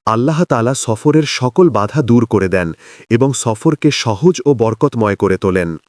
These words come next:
পাঁচ, সওয়াব অর্জন। প্রতিটি আমলের জন্যই সওয়াব রয়েছে। আল্লাহর স্মরণ এবং তার কাছে সাহায্য চাওয়ার মাধ্যমে বান্দা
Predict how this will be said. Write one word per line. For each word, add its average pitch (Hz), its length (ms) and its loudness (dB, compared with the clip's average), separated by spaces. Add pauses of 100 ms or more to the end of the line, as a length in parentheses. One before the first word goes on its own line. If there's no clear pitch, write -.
(300)
পাঁচ, 110 380 -2 (180)
সওয়াব 143 500 0
অর্জন। 95 500 -2 (480)
প্রতিটি 143 460 2
আমলের 139 400 2
জন্যই 127 440 4
সওয়াব 107 380 0
রয়েছে। 92 440 -2 (540)
আল্লাহর 123 440 0
স্মরণ 107 480 0 (280)
এবং 131 320 2
তার 113 200 -2
কাছে - 300 -4
সাহায্য 139 480 0
চাওয়ার 120 320 0
মাধ্যমে 101 540 0 (260)
বান্দা 117 380 0